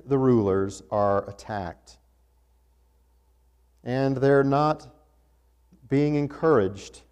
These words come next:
at all by the words that they hear. Whenever they're gonna build Jerusalem with blood, whenever they're gonna build it with wrongdoing,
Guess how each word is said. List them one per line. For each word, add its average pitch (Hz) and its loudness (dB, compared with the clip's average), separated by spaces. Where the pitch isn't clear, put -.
at 110 -6
all 90 -2
by 113 2
the 120 0
words 143 4
that 135 -4
they 120 0
hear. 110 -6
Whenever 139 -4
they're 160 4
gonna 156 2
build 151 2
Jerusalem 143 -6
with 113 -10
blood, 135 -4
whenever 139 -8
they're 143 0
gonna 143 -4
build 139 -2
it 151 -2
with 131 -6
wrongdoing, 135 -4